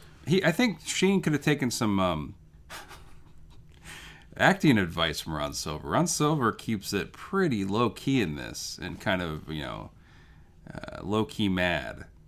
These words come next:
Where Charlie is a goofball. He's Jerry Lewising throughout this entire film. I mean, you notice his facial expressions, right?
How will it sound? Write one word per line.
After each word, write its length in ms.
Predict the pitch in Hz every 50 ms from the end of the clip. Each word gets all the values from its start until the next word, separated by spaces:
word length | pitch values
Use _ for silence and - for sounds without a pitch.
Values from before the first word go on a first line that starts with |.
| - -
Where 160 | - 104 98 95
Charlie 460 | - - - 170 220 277 294 233 107
is 160 | 104 104 90
a 60 | - 85
goofball. 800 | 90 87 - 123 170 160 - - - 76 60 50 50 - - -
He's 160 | - 131 139 -
Jerry 300 | - 180 180 180 170 131
Lewising 560 | 107 107 120 139 135 123 - 104 90 85 82
throughout 300 | - 87 87 76 71 -
this 180 | 82 82 -
entire 380 | - 78 - - 92 90 82 78
film. 440 | - - 80 78 67 55 50 50 50 -
I 80 | 90
mean, 160 | 107 110 110
you 100 | 113 139
notice 340 | 156 156 147 120 107 95 - -
his 100 | 95 -
facial 340 | - 101 107 104 - -
expressions, 560 | 73 73 - - - 67 64 - - - - -
right? 280 | 90 139 175 196 185